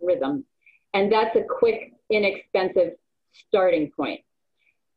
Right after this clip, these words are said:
And then I would always listen very carefully to the person's heart and examine them for anything else that might be unusual. The thyroid, as I mentioned,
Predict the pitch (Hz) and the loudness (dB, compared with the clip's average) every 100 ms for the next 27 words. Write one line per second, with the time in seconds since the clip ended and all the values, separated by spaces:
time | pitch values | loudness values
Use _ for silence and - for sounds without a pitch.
0 | - 196 196 220 226 247 311 330 214 214 | -4 -2 0 2 2 2 0 0 0 2
1 | 202 202 202 208 214 202 214 214 208 202 | 0 0 0 2 2 0 0 0 0 2
2 | 214 240 - 196 - 196 185 180 170 - | 2 2 0 0 0 0 0 -2 -2 -2
3 | 180 185 175 - - 170 170 - _ _ | -4 -4 -6 -8 -4 0 0 -4 _ _
4 | 196 208 220 208 240 247 247 233 214 208 | -4 -2 -2 0 2 2 2 2 0 0
5 | 208 214 247 254 226 208 196 196 202 - | -2 0 0 0 0 0 -2 -2 -2 -2
6 | 190 190 196 190 190 185 196 190 190 196 | -2 -2 -2 -2 -2 -2 0 0 0 -2
7 | 202 190 185 185 185 170 170 170 170 175 | -2 -2 0 0 0 0 0 -2 -2 -4
8 | 185 175 | -4 -4